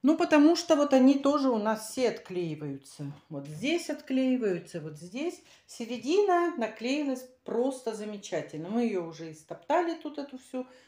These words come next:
Тут так мы лаком и не покрыли. Вот здесь мы покрыли лаком только на один раз.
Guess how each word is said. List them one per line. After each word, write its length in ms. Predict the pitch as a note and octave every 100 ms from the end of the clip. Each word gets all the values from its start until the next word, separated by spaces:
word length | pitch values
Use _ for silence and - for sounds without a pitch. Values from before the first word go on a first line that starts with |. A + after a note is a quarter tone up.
| _
Тут 220 | - B3+
так 200 | A3 G3
мы 160 | F#3 E3
лаком 360 | D#3+ D#3 D#3 D3+
и 40 |
не 120 | D#3+
покрыли. 580 | D#3 G3 C4 D4 D4 D4 - _ _
Вот 140 | - G3+
здесь 260 | A3 D#4+ B3+
мы 120 | B3+
покрыли 400 | A#3 A#3 B3 G#3
лаком 340 | A3 A#3+ G#3
только 280 | F#3+ G#3 G#3
на 160 | F#3 E3
один 320 | D#3 F3 D3+
раз. 340 | B2 A#2 -